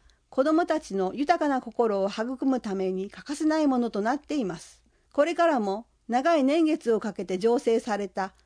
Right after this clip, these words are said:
川小の子どもたちを、川の石地区全体で育てるという風土を大切にし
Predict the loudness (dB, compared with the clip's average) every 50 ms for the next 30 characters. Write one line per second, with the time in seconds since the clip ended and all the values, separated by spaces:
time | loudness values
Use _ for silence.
0 | _ _ _ _ _ _ -2 2 4 4 4 4 0 0 0 2 2 2 2 0
1 | 0 0 0 2 2 2 2 0 -2 -2 -2 -4 -2 -2 -2 -4 -6 _ _ _
2 | _ _ _ _ -6 -2 0 2 2 2 2 2 2 0 -2 -4 -6 -6 -4 -2
3 | -2 0 0 2 0 0 2 2 2 0 0 0 -2 -4 -4 -4 -2 0 0 0
4 | 0 0 -2 -2 -2 -6 -10 -14 _ _ _ _ _ -4 -2 0 2 2 2 2
5 | 2 2 2 2 2 2 2 0 -2 -2 -2 -4 -2 -2 -2 -2 -2 -2 -2 -2
6 | -2 -4 -6 -6 -8 -10 -10